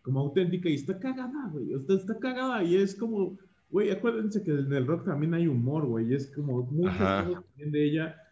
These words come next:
Speaker 1: es como, el primer disco es mucho de sentido del humor y el segundo como que, como que lo
Speaker 2: Ajá.
Speaker 1: agarró más, más seriezón, y el,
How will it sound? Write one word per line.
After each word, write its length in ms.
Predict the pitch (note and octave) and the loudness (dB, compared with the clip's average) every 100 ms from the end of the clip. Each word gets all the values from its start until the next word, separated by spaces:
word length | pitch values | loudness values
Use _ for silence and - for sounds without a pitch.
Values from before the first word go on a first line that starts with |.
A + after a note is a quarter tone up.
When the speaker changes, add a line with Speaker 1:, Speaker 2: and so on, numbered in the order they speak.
| _ | _
Speaker 1:
es 120 | C#3 C3 | -4 -2
como, 420 | D3+ C3 C3+ - | 0 2 0 -2
el 120 | C3+ C3+ | -2 4
primer 260 | E3 F#3+ | 4 4
disco 320 | G3 G#3 A#3 | 2 0 2
es 80 | G3+ | 2
mucho 240 | G3 G3 G3+ | 2 4 2
de 60 | |
sentido 260 | D3 C3+ F3+ | 2 2 2
del 80 | D3 | 2
humor 200 | D#3+ F#3+ | 0 0
y 40 | E3+ | 0
el 140 | E3 | 0
segundo 280 | D3+ D#3 D#3+ | -2 -2 -4
como 200 | A#2+ G#2 | -6 -6
que, 180 | F#2+ - _ _ _ - | -8 -12 _ _ _ -8
como 200 | C3+ B2 | -6 -4
que 100 | C3+ | 0
lo 160 | B2+ | 0
Speaker 2:
Ajá. 160 | A#2+ G#2+ | 2 2
Speaker 1:
agarró 300 | - E3 D#3+ - _ | 2 0 -4 -10 _
más, 420 | D3 D3+ D3 - _ _ _ _ _ _ _ _ - | -6 -6 -6 -12 _ _ _ _ _ _ _ _ -6
más 300 | C#3 D3+ D3+ | -2 -2 0
seriezón, 560 | D3+ C3 C3+ F#3 A#3+ - - | 2 2 2 2 0 -4 -6
y 180 | D3+ D#3 | -2 -2
el, 320 | C#3+ C#3+ D3 | -4 -6 -6